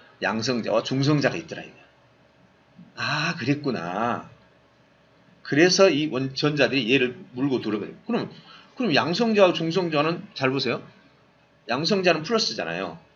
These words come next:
전자는 마이너스고. 그럼 양성자끼리 모여 있잖아요. 원자 핵 안에. 양성자가 뭐, 양성자 수가 삼십 개다.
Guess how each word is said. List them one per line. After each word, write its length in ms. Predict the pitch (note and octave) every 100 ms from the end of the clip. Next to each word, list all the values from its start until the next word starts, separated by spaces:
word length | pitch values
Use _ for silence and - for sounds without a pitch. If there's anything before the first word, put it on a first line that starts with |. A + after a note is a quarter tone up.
| -
전자는 380 | D3 D3 A#2 G2+
마이너스고. 680 | G#2 A2 G2+ F2+ F2+ E2+ - _ _ _
그럼 200 | F3 A2+
양성자끼리 760 | A2+ C#3 F3 A3 G#3+ G3 F#3 E3
모여 240 | A#2 E3+
있잖아요. 440 | D#3+ - F2+ D#2+ D2 - _ _ _ _ -
원자 200 | A2 G#2+
핵 140 | B2
안에. 260 | G2 F#2 E2+
양성자가 680 | A2+ B2 C3+ A#2+ A#2 A#2 -
뭐, 280 | F#2+ F2+ - - _ _ _ _ -
양성자 400 | G#2 A#2 A#2+ G2
수가 320 | - - E2+ - _ _ _ _ _
삼십 400 | - D3 C#3+ -
개다. 220 | - -